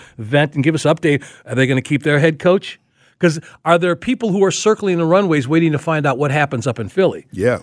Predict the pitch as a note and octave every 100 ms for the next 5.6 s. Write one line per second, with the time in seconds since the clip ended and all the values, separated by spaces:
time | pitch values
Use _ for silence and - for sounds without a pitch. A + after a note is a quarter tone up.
0 | _ D3 B2 B2+ D#3+ C#3+ D3 C3 C3 B2
1 | C3+ C#3 B2+ B2 A#2 - - A#2+ A2 G2+
2 | G#2 G2 - _ E3 F3 C3+ C#3 C3 A#2+
3 | A#2+ A2+ B2 C3 C3+ B2 A#2 A#2+ A#2+ B2
4 | A#2+ F#2+ - - _ - C3 B2+ A#2+ A2
5 | A#2+ A#2+ A2+ A2+ D#3+ A3+